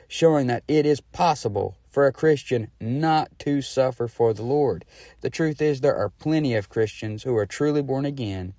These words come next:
who do absolutely jack diddly squat nothing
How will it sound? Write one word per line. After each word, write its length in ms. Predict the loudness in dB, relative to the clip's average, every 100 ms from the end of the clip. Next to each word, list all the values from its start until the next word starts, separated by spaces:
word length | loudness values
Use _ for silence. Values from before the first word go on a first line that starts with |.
| _ -20 -20 -6
who 100 | 0
do 180 | 4 4 4
absolutely 960 | 2 0 -2 2 4 2 0 0 -2 -10 _ _ _ _ _ _
jack 240 | 2 2 2
diddly 340 | -2 0 -2
squat 440 | -6 -2 0 0 -2
nothing 500 | -2 -2 -4 -12